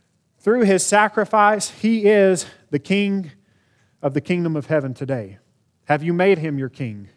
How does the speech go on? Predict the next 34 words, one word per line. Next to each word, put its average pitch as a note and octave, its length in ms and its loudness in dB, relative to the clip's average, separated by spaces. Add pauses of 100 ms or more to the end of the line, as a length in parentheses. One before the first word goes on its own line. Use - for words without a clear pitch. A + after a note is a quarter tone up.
(140)
this C3 180 -12
morning? A2 400 -10 (1040)
Have D#3+ 120 2
you E3+ 100 -2
made G3 280 2
him F#3 220 -4
king E3 480 -2 (320)
over D#3+ 240 2
your D#3 120 -2
life? D3+ 300 0
Have D#3 140 -4
you G#3 120 -4
submitted F3+ 720 0 (380)
to F3+ 140 2
his D#3+ 180 0
teachings? A2+ 580 -8
If D#3 160 -4
not, F3 360 0 (480)
we D3 80 -4
want D#3+ 180 -4
to - 120 -14
ask E3 300 -2
you E3 60 -4
to D3 80 -8
do D3 180 -6
that C#3 220 -6
today. A2 420 -8 (480)
Submit E3+ 400 -2
yourself E3+ 360 0
to D3+ 80 -8
him, C#3+ 320 -4
become F#3 300 -4
a F3 60 -2
part F3 480 0